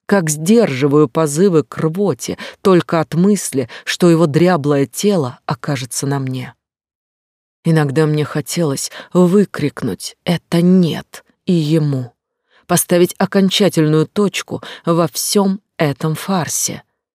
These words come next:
и снова вернуться к той свободе, которую мы с Артуром только начали обретать,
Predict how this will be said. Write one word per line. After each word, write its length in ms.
и 100
снова 440
вернуться 680
к 100
той 200
свободе, 760
которую 380
мы 180
с 140
Артуром 640
только 320
начали 400
обретать, 640